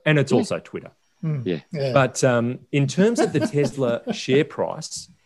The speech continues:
Speaker 1: it was five hundred and sixty-eight, nearly sixty-nine dollars last week. It's five hundred and seventy-four, so a fractional increase.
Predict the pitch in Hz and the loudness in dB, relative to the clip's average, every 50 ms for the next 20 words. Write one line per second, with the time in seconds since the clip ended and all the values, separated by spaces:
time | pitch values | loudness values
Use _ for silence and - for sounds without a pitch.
0 | _ _ _ - 139 147 151 135 131 - - - 151 185 214 202 202 190 160 143 | _ _ _ -6 -4 -2 0 -2 -2 -2 -2 -2 -2 0 0 -2 -2 -2 -2 0
1 | 135 135 139 135 123 - - - 147 135 - - 123 117 110 110 107 - 123 123 | -2 -2 -2 -2 -2 -4 -6 -8 -8 -10 -8 -4 -2 0 0 0 -2 -2 -2 -2
2 | 127 123 123 120 - - - - - 123 113 113 107 101 98 98 104 104 104 107 | 0 0 -2 -4 -6 -10 -10 -8 -6 -6 -4 -4 -4 -4 -4 -4 -2 -2 0 0
3 | 104 92 - 104 95 98 104 104 - - 95 90 - - - - - - - 123 | -2 -2 -2 -4 -4 -4 -4 -6 -8 -12 -12 -12 -12 -14 -18 -20 -18 -6 -2 0
4 | 117 131 139 135 131 143 135 120 117 107 104 101 - - 123 113 113 107 98 95 | 0 2 0 -2 -2 -4 -6 -4 -4 -6 -6 -6 -4 -2 -2 -2 0 -2 -4 -4
5 | - - 107 95 92 127 196 202 - - 117 101 98 101 98 - _ _ _ _ | -4 -4 -2 0 0 0 0 -2 -6 -6 -6 -4 -4 -4 -6 -8 _ _ _ _
6 | _ _ - 117 - - 165 147 147 - - - - 151 123 117 117 113 110 - | _ _ -8 -6 0 2 0 0 2 -2 -8 -8 -4 -4 -2 -2 -2 -4 -6 -6
7 | - 104 101 151 - - - | -6 -6 -4 -4 -8 -10 -16